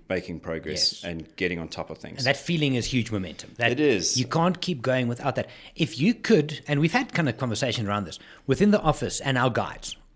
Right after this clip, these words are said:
Speaker 2: everybody, Matt on the other side and all the guys here, what advice would you give to them and also to someone coming into the industry of how to make the most of, how to make a success of it? What would that be?
Speaker 1: The industry in terms of,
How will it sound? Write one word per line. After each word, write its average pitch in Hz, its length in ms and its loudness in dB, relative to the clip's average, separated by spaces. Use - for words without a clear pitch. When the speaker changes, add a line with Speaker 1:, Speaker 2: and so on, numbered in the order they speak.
Speaker 2:
everybody, 123 240 0
Matt 131 260 4
on 147 80 4
the 127 80 0
other 120 140 2
side 113 180 0
and 110 100 -4
all 110 60 -4
the 107 60 -6
guys 104 200 -2
here, - 120 -10
what 120 240 4
advice 113 760 -2
would 113 200 -6
you 185 100 2
give 151 280 2
to 151 100 -2
them 110 400 -4
and 180 500 6
also 175 240 4
to 160 100 -4
someone 170 300 2
coming 151 280 2
into 151 220 4
the 120 100 -4
industry 101 540 -8
of 110 100 -4
how 135 180 -2
to - 140 -4
make 143 260 0
the - 40 -2
most 107 280 2
of, - 60 -8
how 123 120 0
to 127 80 2
make 123 140 2
a 117 40 0
success - 640 -2
of 87 220 -6
it? - 380 -16
What 127 140 0
would 123 80 0
that 104 200 -4
be? - 220 -20
Speaker 1:
The 117 200 -2
industry 151 440 0
in 135 100 0
terms 139 300 0
of, 123 180 -2